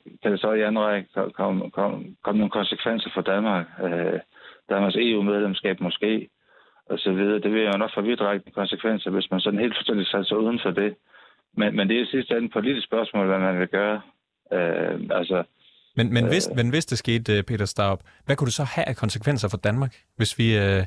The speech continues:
Speaker 2: satte vores egen lov over, øh, de internationale konventioner?
Speaker 1: Jo, men afhængig af, hvordan det sp-, spænder af, så, så vil vi måske ryge ud af E U, er der mange, der mener at,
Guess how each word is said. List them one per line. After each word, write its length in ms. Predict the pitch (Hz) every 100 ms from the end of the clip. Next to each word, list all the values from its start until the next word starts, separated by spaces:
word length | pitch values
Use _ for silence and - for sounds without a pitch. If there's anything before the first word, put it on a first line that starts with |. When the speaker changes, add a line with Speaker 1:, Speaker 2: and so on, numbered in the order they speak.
| - _ _ -
Speaker 2:
satte 340 | - 117 -
vores 180 | 110 104
egen 200 | 107 123
lov 200 | 110 110
over, 320 | 110 107 95
øh, 300 | 95 98 101 117 -
de 100 | 107
internationale 580 | 117 120 104 101 101 95
konventioner? 500 | 104 104 101 123 110 - _ _ _ _ _ _ _ _ _ _ _ _ _ _ -
Speaker 1:
Jo, 220 | - 101
men 100 | 101
afhængig 240 | 92 107 117
af, 40 |
hvordan 220 | 107 113
det 80 | 113
sp-, 340 | - 110 -
spænder 260 | - 113 104
af, 200 | 107 113
så, 240 | - 104 -
så 100 | 107
vil 180 | 107 107
vi 60 |
måske 300 | 101 98 107
ryge 220 | 107 107
ud 180 | 117 120
af 100 | 107
E 260 | 110 117 113
U, 60 | 101
er 100 | 92
der 60 |
mange, 260 | 98 101 107
der 60 |
mener 360 | 101 107 101 90 85 82 87 85
at, 80 | 82